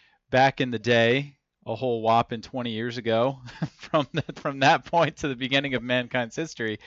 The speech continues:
we've really only seen gender in two forms, male and female. And gender had everything to do with your biological component and makeup,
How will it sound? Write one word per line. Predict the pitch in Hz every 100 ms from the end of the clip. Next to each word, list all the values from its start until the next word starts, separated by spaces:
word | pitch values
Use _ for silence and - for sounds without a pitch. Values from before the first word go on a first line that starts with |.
| - - -
we've | 143 139
really | 180 214
only | 156 151 143
seen | - 147 117
gender | 127 135 139 131
in | 123
two | 120 135 127
forms, | - 143 143 117 113 110
male | 117 117 120
and | 107
female. | - 175 139 101 98 120 _ - _ _ -
And | 123 120
gender | 117 139 139
had | 131 123
everything | 120 117 117 120
to | 110
do | 110 113
with | 110 101
your | 110 101
biological | 113 110 107 107 107 104 - 104
component | 98 - 143 143 135
and | 98
makeup, | 110 135 135 127 -